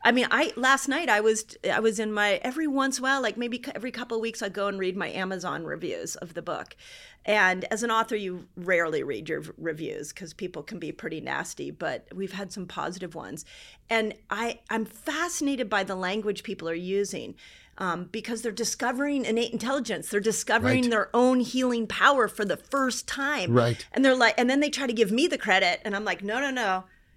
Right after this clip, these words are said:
Speaker 1: You get the credit. You are the one that had to go without food and you got to watch your body heal and you deserve to be the hero." And they love that.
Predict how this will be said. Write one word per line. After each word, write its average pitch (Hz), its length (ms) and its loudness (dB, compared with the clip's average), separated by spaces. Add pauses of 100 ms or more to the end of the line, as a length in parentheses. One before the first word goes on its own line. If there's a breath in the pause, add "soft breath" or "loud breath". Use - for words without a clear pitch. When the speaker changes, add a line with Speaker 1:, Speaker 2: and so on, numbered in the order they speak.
(240 soft breath)
Speaker 1:
You 240 280 4
get 240 220 2
the 214 80 -4
credit. 277 440 0
You 233 460 -2
are 220 120 6
the 214 120 4
one 202 300 0
that 190 140 -2
had 190 160 -4
to 185 60 -2
go 185 300 0
without 208 400 0
food 180 440 -2 (120)
and 180 180 -4
you 202 160 -6
got 185 260 0
to 202 60 -8
watch 165 340 0
your 175 60 -8
body 156 320 -2
heal 151 480 -4
and 165 240 -6
you 196 300 -4
deserve 151 520 -4
to 175 80 -8
be 156 160 -4
the 160 80 -4
hero." 135 420 -6 (340 loud breath)
And 247 160 -2
they 269 100 2
love 277 300 0
that. 175 240 4